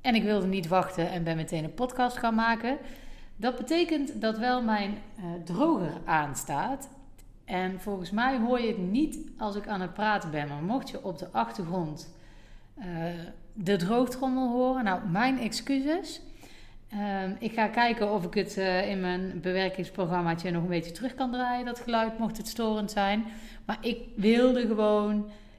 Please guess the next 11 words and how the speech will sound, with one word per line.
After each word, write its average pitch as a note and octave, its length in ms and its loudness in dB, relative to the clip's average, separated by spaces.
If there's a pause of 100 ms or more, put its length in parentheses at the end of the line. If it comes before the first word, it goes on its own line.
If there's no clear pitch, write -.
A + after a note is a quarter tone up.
niet G#3 480 10
wachten. G3+ 580 2 (580)
Eh, F#3+ 320 4
ik G#3+ 80 0
heb G#3+ 120 4
nu A3 180 8
inspiratie, F#3 680 2
dus G#3 200 -2
ik C#4+ 120 -4
wilde A3 280 2
nu G#3 520 4